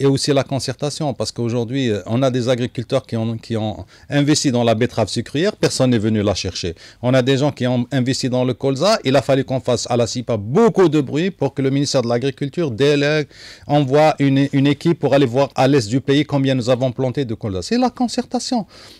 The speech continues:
Et c'est comme ça qu'on peut tisser la confiance. Quand on a une orientation, quand on a une planification définitive dans un pays,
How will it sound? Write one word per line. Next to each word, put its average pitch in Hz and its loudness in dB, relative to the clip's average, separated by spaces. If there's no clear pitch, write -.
Et 120 -2
c'est 143 0
comme 127 -4
ça - 0
qu'on 131 -6
peut 117 -4
tisser 104 -6
la 87 -4
confiance. 131 -6
Quand 135 -4
on 131 -2
a 170 -2
une 117 0
orientation, 107 -4
quand - -8
on 107 -4
a 113 -2
une 107 -4
planification 156 0
définitive 107 -6
dans 101 -2
un 101 -4
pays, 156 -4